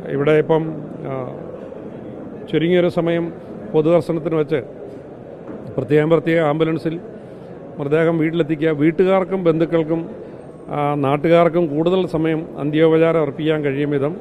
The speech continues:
കാര്യങ്ങൾ ക്രമീകരിക്കുക എന്നുള്ളതാണ് ഇപ്പോൾ, ആ, തീരുമാനിച്ചിരിക്കുന്നത്. ആ, ഞാൻ എൻ്റെ കമ്പനി ഉടമയുമായി സംസാരിച്ചിരുന്നു. അദ്ദേഹവും ഏറ്റവും മികച്ച തരത്തിലുള്ള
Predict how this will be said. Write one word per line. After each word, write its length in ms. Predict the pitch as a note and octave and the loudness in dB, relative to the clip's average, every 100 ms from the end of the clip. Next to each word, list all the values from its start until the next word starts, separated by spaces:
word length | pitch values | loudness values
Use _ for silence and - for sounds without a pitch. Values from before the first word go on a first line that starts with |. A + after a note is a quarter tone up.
| - - - - - | -12 -16 -16 -16 -2
കാര്യങ്ങൾ 320 | C3+ C#3+ D3+ | 2 4 4
ക്രമീകരിക്കുക 720 | D3+ D3 C#3+ D#3 D#3 C#3 D#3 E3 - | 2 2 4 4 4 2 0 0 -4
എന്നുള്ളതാണ് 640 | C#3+ D3 C#3+ C#3+ A#2+ C#3 F3 - - - - - - - | 0 0 0 0 0 -4 -8 -14 -16 -14 -14 -14 -14 -10
ഇപ്പോൾ, 300 | B2 C#3+ C3+ C3+ | 0 2 4 2
ആ, 580 | C#3 D3 B2+ A#2+ A#2+ C3+ B2 | -2 -6 -4 -2 -4 -6 -4
തീരുമാനിച്ചിരിക്കുന്നത്. 840 | A#2+ B2+ B2+ C3+ C3 C3+ C#3+ E3 - - - - - - | -2 -2 -2 -2 -2 -2 -2 -4 -8 -16 -16 -16 -14 -8
ആ, 100 | A#2 | -6
ഞാൻ 240 | A#2 C3+ D3 | -2 0 0
എൻ്റെ 420 | C#3+ - C#3+ D3 | 0 -2 -2 -2
കമ്പനി 300 | C#3+ D3 D#3+ | 0 2 4
ഉടമയുമായി 540 | D#3 D#3 E3 E3+ E3 | 4 4 4 4 2
സംസാരിച്ചിരുന്നു. 680 | D#3 D3+ C#3+ C#3+ C#3 C3+ D3 F3 - - - - - - | 0 0 0 0 0 -2 -2 -6 -12 -16 -16 -16 -16 -4
അദ്ദേഹവും 400 | B2+ C3 D3+ D3+ | 0 2 4 2
ഏറ്റവും 260 | D3 D#3+ | 2 2
മികച്ച 280 | D#3+ D3+ D3 | 2 0 2
തരത്തിലുള്ള 600 | F3 D#3+ D#3+ D3+ D#3 E3 | 2 4 0 0 0 -2